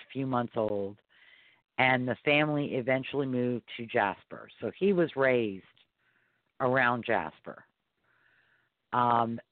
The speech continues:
however, as a teenager, he started hanging around with the wrong crowd and making bad decisions.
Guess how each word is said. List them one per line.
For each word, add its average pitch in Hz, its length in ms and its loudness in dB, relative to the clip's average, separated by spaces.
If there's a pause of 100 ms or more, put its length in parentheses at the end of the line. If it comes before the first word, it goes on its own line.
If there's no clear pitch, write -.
(220)
however, 135 840 2
as 117 160 0
a 101 260 -10
teenager, 151 800 2 (480)
he 143 560 2
started 131 320 0
hanging 131 220 -2
around 127 240 2
with 120 100 -4
the 113 80 -10
wrong 113 260 -4
crowd 160 640 2 (500)
and 127 220 0
making 127 340 -2
bad 123 220 2
decisions. 104 760 -6